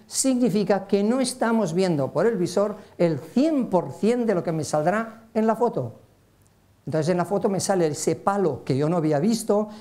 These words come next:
y el codo de alguien que no había visto. ¿Por qué? Porque por el visor me está recortando parte de la imagen. Si el visor me pone cobertura cien por cien,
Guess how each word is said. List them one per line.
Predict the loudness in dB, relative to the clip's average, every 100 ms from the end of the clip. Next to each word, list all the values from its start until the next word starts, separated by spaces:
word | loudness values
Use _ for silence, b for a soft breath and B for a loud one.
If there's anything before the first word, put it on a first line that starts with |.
| B
y | -2
el | -2
codo | 0 2 2
de | 0
alguien | 0 0 -2 -2
que | -2 0
no | 0
había | 0 2 2
visto. | 0 -4 -4 -6 -6 -16 _ _ _ _ _ _ _ 0
¿Por | 0
qué? | 2 0 -2
Porque | -2 -2 -2
por | 0 0
el | 0
visor | 0 0 0
me | 0
está | -2 -2
recortando | 0 -2 0 0 0 -2 -2 0 0 0 -2 B B B _
parte | 0 0 0 -2 0
de | 2
la | 2
imagen. | 2 0 -2 -6 -8 B
Si | -6 -2
el | 0
visor | 0 0 0
me | 0
pone | 0 0 0
cobertura | 0 0 0 0
cien | 0 0
por | 0 0
cien, | 0 0 -2 -6